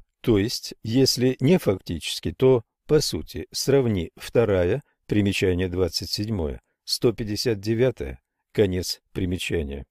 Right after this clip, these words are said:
Высший смысл законов рассудка в том, чтобы не делать другому, чего не хочешь себе,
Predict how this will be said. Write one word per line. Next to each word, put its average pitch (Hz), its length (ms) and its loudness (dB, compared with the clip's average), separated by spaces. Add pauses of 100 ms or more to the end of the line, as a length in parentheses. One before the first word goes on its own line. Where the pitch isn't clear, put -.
(1160)
Высший 135 500 4
смысл 151 500 0
законов 92 580 0
рассудка 104 560 0
в - 80 -14
том, 175 320 2 (240)
чтобы 131 560 2
не 131 160 4
делать 151 380 2
другому, 123 580 2 (100)
чего 123 300 2
не 110 100 2
хочешь 107 580 -2
себе, 98 600 0